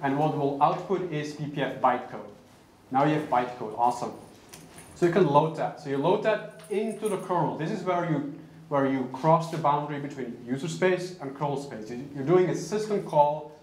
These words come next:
to load the B P F bytecode into your kernel. The kernel looks at the bytecode and will actually walk through every instruction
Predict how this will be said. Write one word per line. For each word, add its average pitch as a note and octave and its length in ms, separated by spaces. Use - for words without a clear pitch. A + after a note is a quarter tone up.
to - 80
load D3+ 320
the C#3 60
B D3 140
P D3+ 120
F C3+ 160
bytecode B2+ 460
into C3 200
your B2+ 140
kernel. A#2 400
The D3+ 80
kernel G3+ 640
looks G3+ 240
at E3 100
the D3+ 60
bytecode C3 580
and C3 140
will C3+ 160
actually D3+ 340
walk B2+ 460
through D#3+ 360
every D3+ 280
instruction D#3 640